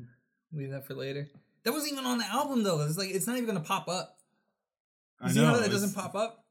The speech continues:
Speaker 2: Yeah,
Speaker 1: You,
Speaker 2: you'll,
Speaker 1: you
Speaker 2: you'll
Speaker 1: did this
Speaker 2: make
Speaker 1: on
Speaker 2: it,
Speaker 1: purpose.
Speaker 2: you'll make it pop up.
Speaker 1: Oh, it's pop-, I just brought it up. <laughs> All right,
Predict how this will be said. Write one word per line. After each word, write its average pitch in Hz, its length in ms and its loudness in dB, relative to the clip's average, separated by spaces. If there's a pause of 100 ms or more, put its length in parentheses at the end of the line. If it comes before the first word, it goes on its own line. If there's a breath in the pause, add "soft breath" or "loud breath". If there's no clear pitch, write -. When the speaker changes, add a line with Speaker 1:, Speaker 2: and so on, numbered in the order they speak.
Speaker 2:
Yeah, 143 140 2
Speaker 1:
You, - 100 2
Speaker 2:
you'll, 170 160 6
Speaker 1:
you 254 80 4
Speaker 2:
you'll 196 100 6
Speaker 1:
did 185 80 6
this 165 120 4
Speaker 2:
make - 80 0
Speaker 1:
on 131 80 -4
Speaker 2:
it, 151 60 -12
Speaker 1:
purpose. - 480 -6
Speaker 2:
you'll 180 180 4
make 135 260 2
it 104 120 -4
pop 98 260 -8
up. 92 160 -8
Speaker 1:
Oh, 170 120 -6
it's 156 100 -8
pop-, 190 280 -6
I 294 80 -8
just 226 220 -10
brought 147 260 -8
it 180 120 -2
up. 370 280 -4
<laughs> - 1160 -8
All 208 80 2
right, 175 140 2